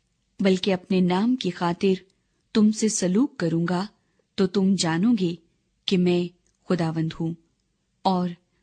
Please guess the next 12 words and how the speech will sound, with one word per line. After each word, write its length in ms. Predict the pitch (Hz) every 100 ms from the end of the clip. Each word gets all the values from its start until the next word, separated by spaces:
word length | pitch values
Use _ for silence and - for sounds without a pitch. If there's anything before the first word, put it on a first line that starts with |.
| _
خداوند 360 | - 190 190 220
کا 140 | 214
کلام 480 | 165 180 175 175 185 208 _
مجھ 220 | 185 175
پر 120 | - 170
نازل 380 | 165 165 165 214 190
ہوا 220 | 180 170 190 _ _ _ _
کہ، 120 | - 190
اے 240 | 190 185 -
آدم 360 | - 170 165 175
زاد، 280 | 175 185 185 - _ _ _ _ _
جنوب 380 | 190 202 220